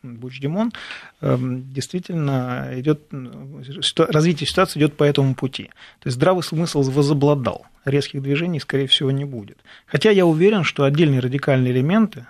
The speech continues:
э, там, в поминовных некоторых партиях и так далее, э, они будут, э,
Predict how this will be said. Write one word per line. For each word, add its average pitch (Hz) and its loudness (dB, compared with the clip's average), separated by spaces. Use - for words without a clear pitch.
э, 123 -14
там, 147 -20
в - -20
поминовных 131 0
некоторых - -18
партиях 170 -4
и - -18
так 135 -8
далее, 190 -6
э, 131 0
они 185 0
будут, 185 -2
э, 131 -14